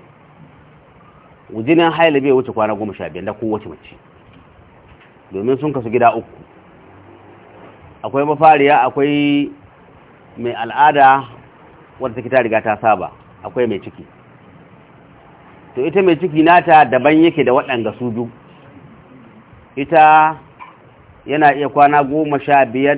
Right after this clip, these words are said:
yana iya kwana ishirin, yana iya kai wata guda. Gwargwadon dai abin da a lokacin cikinta.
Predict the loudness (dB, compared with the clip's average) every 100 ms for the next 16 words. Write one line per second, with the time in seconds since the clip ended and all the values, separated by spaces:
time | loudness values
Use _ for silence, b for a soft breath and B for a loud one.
0 | -4 -4 -4 -4 -6 -2 0 -2 -6 -14
1 | -8 -6 -4 -6 -8 -8 -8 -12 -10 -14
2 | -16 -20 -20 -20 -20 -20 -20 -20 -20 -20
3 | -20 -20 -12 -8 -4 -2 0 0 -2 -2
4 | 0 0 0 -4 -6 -8 -8 -8 -14 -14
5 | -14 -14 -16